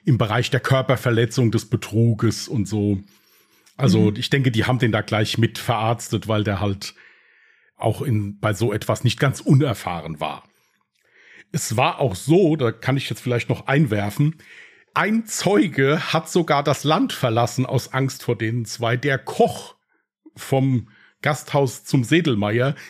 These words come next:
Speaker 1: der ist in die Schweiz oder nach Österreich geflüchtet, <laughs> das weiß ich jetzt gar nicht, aus lauter Angst vor diesem Ziehsohn.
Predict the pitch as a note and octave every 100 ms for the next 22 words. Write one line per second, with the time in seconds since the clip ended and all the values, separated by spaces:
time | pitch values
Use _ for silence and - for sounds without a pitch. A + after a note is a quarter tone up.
0 | - C3+ F3 F3+ F3 C#3 C3 - A#2+ F3+
1 | F#3+ D#3+ C#3 A#2+ F#3+ F#3 G#2+ G#2 - A#2
2 | B2+ A#2+ E3+ - - - - F3+ F#3+ B2+
3 | G#2 A#2+ A2 C3+ - - - _ _ -
4 | C#3+ - B2+ E3 E3 C3 F#3+ D3+ - -
5 | C3+ B2+ A#2+ A#2 - F3+ F#2+ G2 F#2 F2